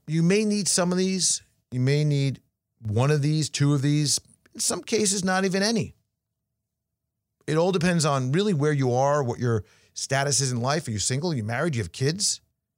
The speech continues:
Do you have grandkids? What's your age? Where are you in life? How much money do you have? Where are the assets? These are all considerations when we think about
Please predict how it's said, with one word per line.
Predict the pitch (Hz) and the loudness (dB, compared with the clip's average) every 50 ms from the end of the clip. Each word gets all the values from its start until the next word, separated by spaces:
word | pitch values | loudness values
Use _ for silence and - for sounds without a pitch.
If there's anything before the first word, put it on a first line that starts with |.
| _ _ | _ _
Do | - - 98 | -14 -10 -8
you | 90 | -8
have | 85 - | -8 -6
grandkids? | 95 104 107 113 123 139 131 - 180 180 185 135 | -4 -2 0 0 0 0 -2 -2 -2 -2 -2 -2
What's | 101 120 107 - | -2 -2 -2 -2
your | - 117 - - | -4 -6 -4 -2
age? | 123 131 139 170 196 175 135 | -2 0 2 2 0 0 -2
Where | 110 135 156 151 - | 0 0 0 0 0
are | 131 135 143 147 | 0 0 0 0
you | 160 165 170 170 | 0 0 0 0
in | 165 160 | 0 0
life? | 156 160 175 185 147 | 0 0 0 -2 -2
How | 139 123 | -4 -4
much | 113 101 104 | -4 -4 -4
money | 113 123 135 139 | -2 -2 -2 -2
do | 120 113 | -4 -4
you | 131 | -4
have? | 127 123 139 143 123 - - - _ _ _ - | -2 -2 -2 -2 -4 -6 -16 -20 _ _ _ -8
Where | - 117 123 147 180 196 190 - - | -4 0 2 2 2 2 0 0 -2
are | 151 156 160 165 | 0 0 2 0
the | 151 131 151 139 - | 0 0 -2 -4 -4
assets? | 131 143 147 175 175 - - 101 80 - - - - - - - _ _ _ _ _ _ _ _ _ _ _ _ _ _ _ _ _ _ _ _ _ - | -4 -4 -4 -2 -2 -2 -2 -4 -6 -6 -6 -6 -6 -6 -8 -12 _ _ _ _ _ _ _ _ _ _ _ _ _ _ _ _ _ _ _ _ _ -8
These | 110 107 143 190 226 240 196 | -2 0 2 4 4 2 2
are | 208 196 190 - | 0 -2 -2 -2
all | - - 165 165 170 175 180 180 190 170 | 0 0 2 2 4 4 2 2 0 -2
considerations | - - - 151 135 - - 170 147 147 139 131 147 156 165 143 - 135 120 110 | -4 -8 -6 -2 0 0 0 2 0 0 2 2 0 0 0 -2 -2 -2 -2 -2
when | 98 117 117 | 0 0 0
we | 117 120 | 0 0
think | 110 - - 156 156 - | -2 -2 -4 -4 -4 -4
about | - 104 113 113 113 104 - | -2 -2 0 0 0 -2 -4